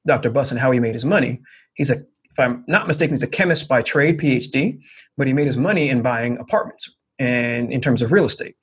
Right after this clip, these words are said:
And so that's how he was able to become wealthy enough to purchase the Los Angeles Lakers. And let's give you another modern day example of how true wealth actually operates within our country.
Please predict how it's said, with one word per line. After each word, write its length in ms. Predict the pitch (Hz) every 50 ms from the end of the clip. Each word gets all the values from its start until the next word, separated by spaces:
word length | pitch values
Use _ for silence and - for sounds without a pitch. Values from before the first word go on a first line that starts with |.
| _ _ _ _
And 100 | - 123
so 80 | - 127
that's 220 | 117 135 139 -
how 140 | - 151 135
he 60 | 131
was 120 | 131 117 131
able 180 | 131 120 123
to 80 | 120 -
become 280 | 123 117 - 131 113 113
wealthy 280 | 123 147 156 151 131
enough 280 | 117 107 107 - - - _ _ _ _ -
to 80 | -
purchase 320 | - 165 127 123 135 - 147
the 100 | - - - _ -
Los 220 | 139 120 113 -
Angeles 260 | 117 113 117 117 123
Lakers. 420 | 143 151 156 151 151 - - - _ _ _ _ _ _ _ _ _ -
And 80 | 160 180
let's 140 | 254 254
give 160 | 254 226 208 170
you 80 | 170
another 240 | 151 156 143 135 127
modern 380 | 123 120 131 156 170 165 135 123
day 120 | 123 117
example 580 | 113 - - - 127 127 - - 131 127 - - - - _ -
of 100 | 139 139
how 140 | 151 147
true 300 | 147 147 - - 233 247
wealth 280 | 196 143 135 131 - - - _ -
actually 440 | 147 160 - - - - 143 131 131
operates 560 | 131 - 135 - - 123 120 123 - - - - _ _ -
within 220 | 131 131 131 120
our 120 | 113 120 -
country. 380 | - 180 160 - - - -